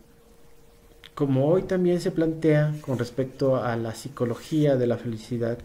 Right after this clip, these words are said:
a veces pareciera una obligación o una comercialización del concepto más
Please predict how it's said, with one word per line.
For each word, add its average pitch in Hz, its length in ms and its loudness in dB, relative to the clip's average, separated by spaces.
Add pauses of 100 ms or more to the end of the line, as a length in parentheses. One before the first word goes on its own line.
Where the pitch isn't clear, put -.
(580)
a 135 40 -4
veces 151 240 2
pareciera 147 680 2
una 147 240 4
obligación 139 880 0
o 120 300 0
una 151 240 0
comercialización 127 1300 -2 (320)
del 113 180 -2
concepto 160 720 0 (180)
más 151 400 -2